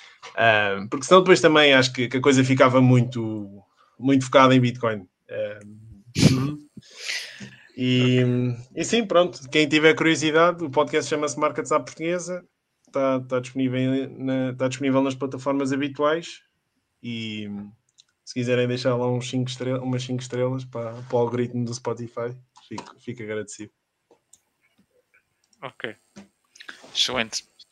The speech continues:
Speaker 3: Então hoje, hoje convém, enfim, convém, convém relembrar que o Chico já, já passou aqui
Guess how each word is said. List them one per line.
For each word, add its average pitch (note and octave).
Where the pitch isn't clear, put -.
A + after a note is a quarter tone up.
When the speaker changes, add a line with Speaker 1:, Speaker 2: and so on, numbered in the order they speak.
Speaker 3:
Então E3+
hoje, C#3+
hoje B2+
convém, A2+
enfim, A#2
convém, B2+
convém B2
relembrar A#2+
que -
o -
Chico -
já, A2+
já C3
passou B2+
aqui A#2+